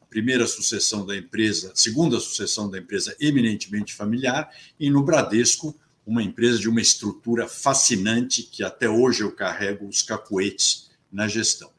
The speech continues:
Te digo o seguinte: primeiro, o governador Covas, porque quando eu assu-, ele me convidou, depois de quatro dias, eu vi que ele não falava mais nada, eu liguei pra ele e falei, "Governador, é, e a diretoria da empresa?" Ele falou, "O que que tem a diretoria da empresa?"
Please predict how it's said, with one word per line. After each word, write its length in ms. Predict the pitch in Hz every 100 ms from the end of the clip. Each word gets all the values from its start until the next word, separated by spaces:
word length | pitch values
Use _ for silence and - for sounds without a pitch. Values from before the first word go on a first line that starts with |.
| _ - - - - -
Te 80 | 170
digo 180 | 214 196
o 40 |
seguinte: 260 | 208 147 -
primeiro, 560 | - 196 185 123 117
o 140 | 170 180
governador 640 | 180 180 196 190 202 208
Covas, 520 | 180 190 180 110 -
porque 320 | - 139 139
quando 380 | 160 220 254 254
eu 220 | 180 120
assu-, 300 | 104 - -
ele 120 | 110 104
me 140 | 104
convidou, 560 | - 87 85 - 160 139
depois 340 | 175 311 311
de 80 | 233 -
quatro 480 | 127 113 113 92 117
dias, 380 | 151 151 92
eu 80 | 104
vi 80 | 131
que 140 | -
ele 80 | 107
não 100 | 101
falava 400 | - 92 95 92
mais 180 | 90 90
nada, 240 | 135 156
eu 60 | 208
liguei 260 | 247 131 123
pra 140 | 156
ele 80 | 156
e 40 |
falei, 180 | 156 165
"Governador, 640 | 175 175 175 175 185 113 - _ _ _ _ _ _
é, 220 | 165 165 -
e 120 | 233
a 40 |
diretoria 640 | 240 320 330 320 285 220 180
da 140 | 143
empresa?" 460 | 123 131 117 101 110
Ele 80 |
falou, 180 | - 151
"O 40 | 151
que 100 | 220
que 140 | -
tem 140 | 226 175
a 40 |
diretoria 500 | 131 123 117 113 113
da 120 | 107
empresa?" 480 | 98 101 92 87